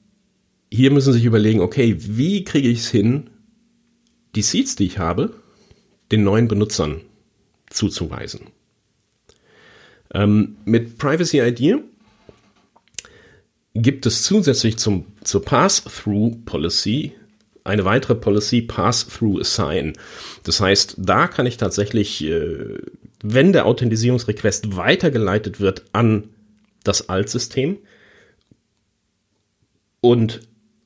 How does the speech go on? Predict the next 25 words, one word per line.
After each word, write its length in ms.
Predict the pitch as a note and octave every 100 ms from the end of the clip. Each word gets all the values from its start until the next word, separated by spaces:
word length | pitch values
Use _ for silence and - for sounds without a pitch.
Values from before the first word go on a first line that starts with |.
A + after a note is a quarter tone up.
| _ _
das 240 | A2 A2
Altsystem 540 | G2+ C3 C#3 A#2+ - A2+
sagt, 340 | A2+ G#2+ - -
ja, 220 | A2+ B2+
der 140 | B2
Authentisierungsrequest 1600 | G2+ G#2 G2 F#2+ G#2+ G2+ - F#2 - G2 F#2+ G2 D#2+ - E2 -
war 100 | F2+
erfolgreich, 920 | F2 - E3 A3 A3 D2+ D#2+ C3+ - - _ _ _ _ _ _ _ _ _ _ - _
dann 200 | B2 D#3
geht 200 | C#3 C3+
Privacy 340 | C3 A#2 A#2 A2
I 100 | F#2+
D 140 | F#2+
hin 200 | A2+ D3+
und 120 | G#2
sagt, 260 | G2 A2 - - - - - -
oh, 340 | - C4+ - - - _ _ _
der 480 | A2+ G2 G2 F#2 -
User 720 | - - A2 A3+ G3+ G2+ F#2+ G#2
hatte 200 | - D3
ja 200 | B2 A#2+
noch 240 | A2 A2+
gar 180 | A#2 B2
keinen 460 | - A#2+ A2 G2+ F#2+
Token, 580 | G#2+ B2 - A#3+ D4